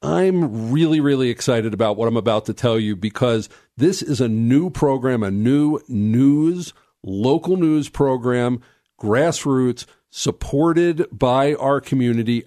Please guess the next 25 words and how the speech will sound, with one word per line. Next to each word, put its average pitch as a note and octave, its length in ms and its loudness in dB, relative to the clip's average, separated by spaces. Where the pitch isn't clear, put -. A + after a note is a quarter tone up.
about B2+ 580 -2
our A2+ 180 0
community, A2+ 680 -2
and C#3+ 640 0
the A#2 200 -2
news C3+ 360 2
stories B2+ 560 0
coming B2+ 560 -2
from G#2 380 -4
our F#2 160 -6
community, G2+ 400 -4
both A2+ 280 -2
as G2+ 300 -4
interviewers D3 800 0
and A#2+ 460 0
as A2 240 -2
interview B2 420 0
guests B2 420 -2
and B2 380 0
journalists. A2+ 640 0
And A#2+ 220 0
we C#3 180 2
are F3+ 140 0
calling A#2 480 0
it A2 240 -2